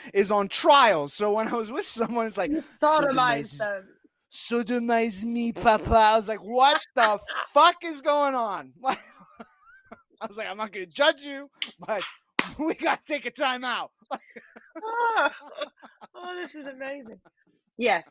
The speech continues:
Speaker 2: that, uh, no. That, that, that, that does not sound very appealing, to be honest.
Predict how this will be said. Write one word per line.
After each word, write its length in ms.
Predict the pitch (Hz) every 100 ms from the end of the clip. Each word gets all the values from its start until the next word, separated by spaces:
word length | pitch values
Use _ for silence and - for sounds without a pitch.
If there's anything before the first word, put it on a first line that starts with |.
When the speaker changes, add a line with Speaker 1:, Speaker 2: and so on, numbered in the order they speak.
| -
Speaker 2:
that, 200 | 196 170
uh, 260 | 180 170 160 _ 175 _ _ _ _
no. 200 | 151 143 _ _ _ _ - 175 -
That, 160 | 175 175
that, 180 | 160
that, 120 | 202 185 226
that 100 | 269 -
does 120 | 330 233
not 360 | 247 214 - -
sound 440 | 202 180 175 175 -
very 360 | 185 180 170 170
appealing, 460 | 165 _ 180 175 - 403 _ - _ _ 427
to 80 | 202
be 160 | 196
honest. 220 | 190 254